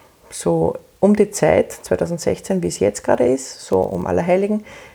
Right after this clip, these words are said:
bin ich dann mit dem Kinderwagen in, in meinem Lieblingsbezirk, im achten Bezirk, herumgegangen und bei jedem Schild stehen geblieben, wo ich mir dachte, ja, da könnte eventuell eine Ordination sein.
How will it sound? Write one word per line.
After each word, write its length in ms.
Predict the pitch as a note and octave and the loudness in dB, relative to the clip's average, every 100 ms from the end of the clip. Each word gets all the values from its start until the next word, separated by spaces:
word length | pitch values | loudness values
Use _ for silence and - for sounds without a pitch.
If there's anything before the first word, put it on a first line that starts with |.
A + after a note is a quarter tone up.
| - | -4
bin 100 | F#3+ | -2
ich 80 | F#3+ | 0
dann 120 | F#3 | -2
mit 120 | F3+ | -2
dem 80 | F3 | -4
Kinderwagen 920 | - A3 G3+ F#3 F#3+ G#3 G3+ G3+ G#3 - - - _ | 0 2 4 4 4 0 0 0 -2 -8 -20 -20 _
in, 280 | - F#3 F3+ | -2 0 0
in 200 | - F3 | 0 0
meinem 260 | E3+ E3+ E3+ | 0 2 4
Lieblingsbezirk, 720 | G#3 A3+ G#3+ - - F#3+ F#3+ | 4 4 0 -4 -2 -2 0
im 80 | F#3+ | -2
achten 320 | D3+ - D#3+ | -2 -4 -8
Bezirk, 540 | - - A#3 A#3+ - | -8 0 2 2 -2
herumgegangen 920 | F#3 F#3 F3+ F3+ D#4 A#3+ - G#3 G#3+ | -6 -2 2 2 2 2 2 2 2
und 200 | G#3 G3 | 0 -2
bei 80 | - | -4
jedem 360 | E3+ E3+ F3 F3+ | -6 -6 -8 -8
Schild 320 | - A#3 B3 | -4 -4 -4
stehen 260 | - A3 A#3+ | -4 -2 0
geblieben, 500 | A3+ G3+ G3+ G#3 G#3 - - - | 0 0 2 0 -6 -14 -16 -2
wo 60 | F3 | 2
ich 60 | |
mir 80 | E3+ | 4
dachte, 340 | D#3 D3+ - | 2 0 0
ja, 160 | F3 F#3 | 2 2
da 80 | - | 0
könnte 320 | - E3+ - | -4 -2 -2
eventuell 320 | E3 E3 D#3+ | -2 -2 -2
eine 160 | D#3+ - | -2 0
Ordination 500 | D#3+ E3 - F#3 A#3 | -2 -2 -2 0 2
sein. 240 | A#3 B3 | 2 0